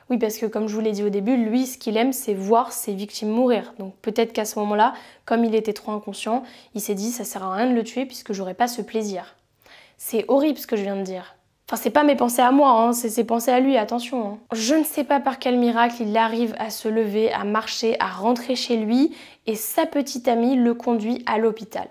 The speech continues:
Il y reste six jours et il est dans un état effroyable.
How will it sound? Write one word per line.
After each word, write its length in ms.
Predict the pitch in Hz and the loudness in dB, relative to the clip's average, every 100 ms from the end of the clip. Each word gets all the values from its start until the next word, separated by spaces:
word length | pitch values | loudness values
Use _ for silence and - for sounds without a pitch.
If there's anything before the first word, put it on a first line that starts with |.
| - | -6
Il 120 | 220 | 0
y 60 | 220 | 2
reste 220 | 208 208 | 2 -4
six 320 | - - 320 | -8 0 2
jours 300 | 254 247 254 - | 4 4 2 0
et 140 | 233 | -2
il 80 | 214 | -2
est 60 | 208 | 0
dans 280 | 208 208 | -2 -4
un 160 | 196 202 | -4 0
état 400 | 247 254 220 233 - _ - 285 - - _ _ _ _ _ _ _ _ _ - | 0 0 -4 -6 -10 _ -20 -20 -20 -20 _ _ _ _ _ _ _ _ _ 0
effroyable. 540 | 311 311 240 196 196 | 0 0 -4 -4 -6